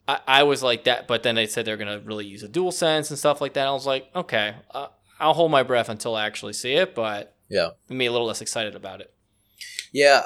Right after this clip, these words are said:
Speaker 2: I mean, we'll see. I, I think the fact that it was, the way it was announced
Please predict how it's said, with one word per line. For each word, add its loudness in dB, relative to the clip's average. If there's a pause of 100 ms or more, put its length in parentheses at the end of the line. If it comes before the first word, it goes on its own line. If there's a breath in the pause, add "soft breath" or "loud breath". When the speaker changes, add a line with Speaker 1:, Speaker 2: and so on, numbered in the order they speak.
Speaker 2:
I 0
mean, -4
we'll 0
see. 2
I, 2 (120)
I 6
think -6 (500)
the -2
fact 4
that 6
it 0
was, -6
the -4
way 4
it 0
was -2
announced 0